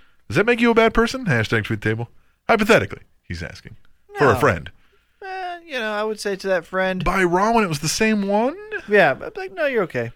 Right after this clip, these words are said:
Speaker 1: You know?
Speaker 2: You get a pass.
Speaker 1: Yeah.
Speaker 2: If you're a real wrestling fan that's contributing to this show, then you would already kind of be familiar with the Dusty Rhodes career. Thus, you don't need to necessarily
Speaker 1: Yeah.
Speaker 2: watch that.
Speaker 1: Yeah. Uh, uh,
Speaker 2: Why is our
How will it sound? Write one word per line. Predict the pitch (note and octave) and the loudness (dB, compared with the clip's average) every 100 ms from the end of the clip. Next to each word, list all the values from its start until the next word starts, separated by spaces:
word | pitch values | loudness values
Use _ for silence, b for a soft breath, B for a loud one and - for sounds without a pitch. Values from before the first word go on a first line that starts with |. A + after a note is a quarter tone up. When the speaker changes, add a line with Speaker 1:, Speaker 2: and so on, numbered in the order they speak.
| _ - | _ -12
Speaker 1:
You | G3 | -8
know? | B3 E4 | -8 -8
Speaker 2:
You | D#4 | -2
get | F#3 | -2
a | |
pass. | C#3+ C3 B2+ - - _ | 0 -2 -2 -6 -18 _
Speaker 1:
Yeah. | C4+ G3 G2+ G2+ - _ _ | -8 -4 -4 -8 -18 _ _
Speaker 2:
If | F#3 | -2
you're | G#3 G#3 | 4 4
a | |
real | G#3 A3+ | 6 6
wrestling | G#3 G3 - E3+ | 6 4 2 -4
fan | - D3+ C#3 C#3 - _ - | 0 0 0 -2 -10 _ -4
that's | D#3 | -4
contributing | - C#3+ E3 D#3 D3 C3+ | -2 -6 -2 -2 -2 -4
to | |
this | B2+ C3+ | -2 -2
show, | - D#3+ C3 A#2 b b b b - | 2 4 4 2 b b b b -12
then | C3 D3 C#3+ C#3+ | 0 0 0 -2
you | D3 | 0
would | D3 | 4
already | C#3+ C#3+ C3+ | 4 2 0
kind | C3 D#3 | -2 -2
of | C3+ B2+ | -2 -2
be | C3+ | -2
familiar | C#3 C#3 C#3 B2+ | -2 -2 -2 0
with | D#3+ E3+ | -2 -2
the | |
Dusty | D#3 F3 E3 D#3+ | -2 -2 -2 -2
Rhodes | E3+ E3 D3 b b b b | 0 0 -4 b b b b
career. | - D3 A3+ F#3+ D#3 D#3 _ _ _ _ | -4 0 4 4 4 0 _ _ _ _
Thus, | G3 F#3+ F#3 - | 2 4 4 -2
you | F3 | -8
don't | A#3 E3 C#3 | -6 -6 -6
need | C#3+ C#3 | -2 -2
to | B2+ | -4
necessarily | B2+ A#2 E3 A2+ C3 B2 | -6 -2 0 0 0 -2
Speaker 1:
Yeah. | A2+ | -2
Speaker 2:
watch | A2 - | -4 -4
that. | A2+ - | -6 -2
Speaker 1:
Yeah. | C3+ F#2 - _ _ _ _ | -2 -2 -6 _ _ _ _
Uh, | C#3 | 0
uh, | B2 G#2+ A2 F#2+ E2+ B B | 2 4 2 2 -2 B B
Speaker 2:
Why | - D4 | -2 0
is | D4+ | 2
our | F#3 C#3+ | 2 2